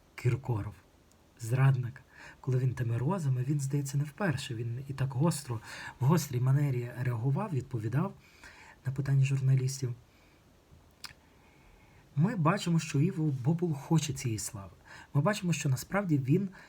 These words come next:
дорожить цим інтерв'ю. І він висловив свою думку.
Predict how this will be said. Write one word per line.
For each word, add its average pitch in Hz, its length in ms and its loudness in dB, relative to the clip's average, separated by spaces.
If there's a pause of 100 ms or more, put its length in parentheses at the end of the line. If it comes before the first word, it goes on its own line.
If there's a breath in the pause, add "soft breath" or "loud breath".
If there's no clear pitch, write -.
(500 loud breath)
дорожить 165 800 4
цим 165 260 4
інтерв'ю. 151 640 2 (640)
І 143 520 4 (560)
він 151 300 0
висловив 147 440 2
свою 135 280 4
думку. 110 400 -6